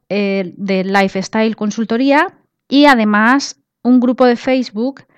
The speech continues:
que se llama Minimal Lifestyle, como este podcast, en el que interactúo con las personas que están interesadas en compartir y hablar sobre minimalismo. Bueno, pues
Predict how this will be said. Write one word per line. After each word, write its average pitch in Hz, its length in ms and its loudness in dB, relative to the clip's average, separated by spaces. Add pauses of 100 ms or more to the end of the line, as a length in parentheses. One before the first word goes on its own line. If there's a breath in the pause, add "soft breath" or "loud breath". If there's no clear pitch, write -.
(420)
que 247 100 -2
se 247 120 0
llama 233 240 2
Minimal 254 540 4
Lifestyle, 240 840 -2
como 190 440 0
este 185 220 -8
podcast, 233 640 -4 (680 soft breath)
en 277 200 2
el 294 140 2
que 311 300 6
interactúo 233 640 2
con 247 520 0
las 220 140 -4
personas 208 440 -4
que - 80 -6
están 220 200 -4
interesadas 208 720 -2
en 220 180 -2
compartir 214 880 -2
y 185 160 -2
hablar 214 880 2
sobre 226 340 0
minimalismo. 170 720 -2 (380 loud breath)
Bueno, 254 200 4
pues 202 200 -2